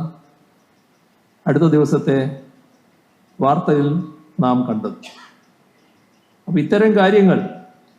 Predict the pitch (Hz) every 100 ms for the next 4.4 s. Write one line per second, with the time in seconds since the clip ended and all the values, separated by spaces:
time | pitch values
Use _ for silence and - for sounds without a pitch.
0 | _ _ _ _ _ _ _ _ _ _
1 | - 156 196 185 226 190 180 143 110 -
2 | - - _ _ _ _ _ _ _ _
3 | _ _ _ _ _ _ - - - _
4 | - 147 160